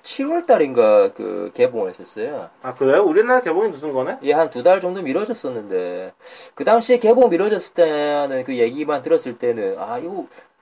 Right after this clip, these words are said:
Speaker 1: 상당히 지금 어벤져스도 잘 나가고 마블 영화 한참 잘 나가는데 왜 여름 특수를 이렇게 놓치느냐 했는데 지금 보니까 이거 완전 신의 한 수였어.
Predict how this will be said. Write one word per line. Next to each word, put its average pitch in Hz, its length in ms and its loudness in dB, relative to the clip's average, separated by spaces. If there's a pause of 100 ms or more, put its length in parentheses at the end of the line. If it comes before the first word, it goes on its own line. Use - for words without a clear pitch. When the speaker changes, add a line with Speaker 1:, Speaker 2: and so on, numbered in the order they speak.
(100)
Speaker 1:
상당히 185 420 -4
지금 185 180 0
어벤져스도 202 540 0
잘 117 200 -2
나가고 104 840 -2
마블 131 320 0
영화 113 180 2
한참 147 280 -8
잘 107 180 -4
나가는데 123 420 -2
왜 127 280 -6
여름 139 260 -2
특수를 - 380 -14
이렇게 120 320 -12 (160)
놓치느냐 127 640 -6
했는데 170 420 -4 (460)
지금 254 340 -4
보니까 185 440 4
이거 233 180 4
완전 165 420 4
신의 302 400 -4
한 170 200 2
수였어. 131 600 -8